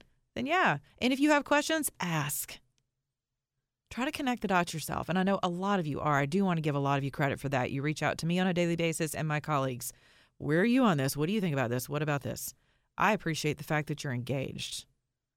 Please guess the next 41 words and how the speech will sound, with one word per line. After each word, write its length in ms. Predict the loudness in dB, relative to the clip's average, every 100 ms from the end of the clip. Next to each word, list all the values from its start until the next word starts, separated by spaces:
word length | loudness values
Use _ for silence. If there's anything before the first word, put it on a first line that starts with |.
| _ _
I 40 | -8
really 280 | 0 2 2
appreciate 380 | 0 -4 -4
the 80 | -6
fact 220 | -4 -4
that 80 | -4
you 100 | -4
have 100 | -4
your 80 | -6
kids 240 | -4 -4
and 80 | -4
your 80 | -4
grandkids 420 | -2 -4 -4 -6
engaged. 600 | -6 -6 -6 -6 -8 -12 -16 _ _ _ _ _ _ _ -8
It's 80 |
really 140 | -4 -4
important. 440 | -4 -6 -6 -10 _ _ _ _ _ _ _ -18 0
Certainly 260 | 2 4
not 200 | 2 -2 -8 _ _ _ _ 0
it's 100 | 0
certainly 240 | 0 2
not, 300 | 4 4 2
hopefully 380 | 0 0 0 2
not 280 | 2 0 0
the 200 | 0 2
idol 420 | 2 4 2 0
of 140 | -4 -4
our 100 | -4
country, 500 | -4 -4 -6 -8 -10 _ _ _ _
but 80 | -4
it's 120 | -4
a 40 |
privilege. 540 | -2 0 0 -2 -6 -10 _ _ _ _ _ _ _ _ _ -6
You 120 | -2
don't 140 | 0
believe 180 | 2 2
me? 220 | 2 -2 _ _ _ -6
Look 160 | -2
around 180 | 2 2
the 60 | 2
globe. 340 | 0 0 -4